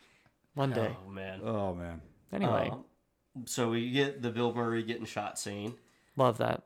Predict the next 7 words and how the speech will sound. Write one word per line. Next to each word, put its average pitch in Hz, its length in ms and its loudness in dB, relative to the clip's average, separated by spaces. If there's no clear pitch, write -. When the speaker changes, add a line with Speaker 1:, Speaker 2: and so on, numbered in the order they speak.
Speaker 2:
Um, 101 340 -2
Speaker 1:
It's 175 140 8
the 175 160 12
one 160 280 12
time 147 360 6
Jesse 135 420 6
Eisenberg 127 600 6